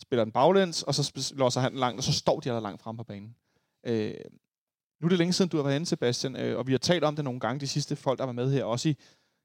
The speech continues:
i slutningen af sidste sæson, og vi ser lidt tenderende det samme billede. Hvad er det, der er sket med, med den måde, vi spiller fodbold på, tror du, der gør, at vi nu er endt, øh, med ofte,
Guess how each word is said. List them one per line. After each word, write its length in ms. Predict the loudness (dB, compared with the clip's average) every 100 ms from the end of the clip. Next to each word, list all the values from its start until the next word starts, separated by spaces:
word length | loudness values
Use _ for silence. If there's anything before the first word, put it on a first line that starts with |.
| -10
i 40 |
slutningen 260 | 2 2 4
af 60 |
sidste 200 | 2 2 0
sæson, 300 | -2 -2 -2
og 60 |
vi 60 | -2
ser 180 | 2 2
lidt 220 | 0 0
tenderende 460 | -2 4 2 2
det 120 | 0 0
samme 240 | 0 -2
billede. 300 | -4 -4 -4 _ _ _ _ _ _ _ _ _
Hvad 180 | 2 4
er 140 | 4 4
det, 120 | 2
der 60 |
er 60 | 2
sket 420 | 0 0 -2 -2
med, 220 | 0 0 0 _ _ -12
med 80 | -4
den 180 | -2
måde, 200 | 0 -4
vi 60 | -2
spiller 280 | -6 -6 -6
fodbold 280 | -4 -4 -4
på, 200 | -8 -8 _
tror 200 | -2 0 2
du, 240 | 2 0 -2 _ _ _ -8
der 60 | -6 2
gør, 180 | 4
at 320 | 4 2 -2 -2
vi 40 | -4
nu 180 | 0
er 80 | 0 0
endt, 340 | -4 -4 -14 -10 -2
øh, 300 | 0 0 -4
med 80 | -4
ofte, 380 | -4 -4 -2 -2